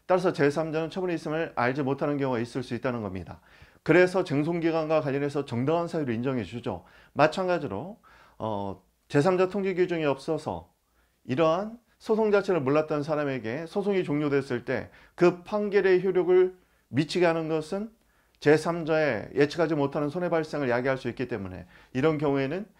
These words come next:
재심으로 다툴 수 있는 예를 인정해 주고 있다는 이런 부분을 쓰는 게 더 중요하겠죠.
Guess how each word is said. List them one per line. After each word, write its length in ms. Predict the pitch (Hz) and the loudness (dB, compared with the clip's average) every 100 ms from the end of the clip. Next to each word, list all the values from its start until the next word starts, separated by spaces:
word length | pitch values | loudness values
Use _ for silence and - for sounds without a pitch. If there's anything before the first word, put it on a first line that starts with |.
| _ - | _ 2
재심으로 400 | 139 143 175 170 | 4 4 2 2
다툴 300 | 151 170 156 | 0 0 -2
수 140 | 151 | -2
있는 400 | 143 143 180 - | -4 -4 -6 -2
예를 320 | 123 143 151 | 2 2 2
인정해 300 | 123 127 139 | 0 0 -2
주고 160 | 127 127 | -2 -6
있다는 380 | 123 127 104 85 - _ | -4 -4 -6 -8 -18 _
이런 300 | 120 156 226 | 2 4 4
부분을 240 | 226 214 202 | 2 2 2
쓰는 180 | 208 | 0
게 100 | 196 | 0
더 120 | 185 143 | 0 -2
중요하겠죠. 800 | 123 120 131 117 - 101 104 | -2 -4 -2 -4 -6 -12 -12